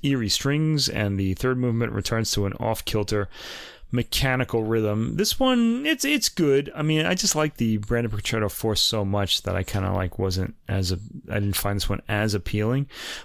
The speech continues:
but I did like the, uh, the certain sounds, like the, the bell sound and the, the glass, you know, the, um, the wine glass <laughs> sound, you know, with the, played with the wet finger around the rim,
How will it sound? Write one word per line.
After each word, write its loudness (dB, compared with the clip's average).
but 2
I 2
did 0
like 2
the, 4
uh, 2
the -4
certain 0
sounds, 0
like -2
the, 0
the -2
bell 0
sound 0
and 0
the, 0
the -2
glass, 0
you -4
know, 2
the, 0
um, 0
the -2
wine 0
glass 2
<laughs> 2
sound, 2
you 0
know, 0
with -4
the, 0
played -2
with -4
the 0
wet -2
finger 0
around 0
the -2
rim, 0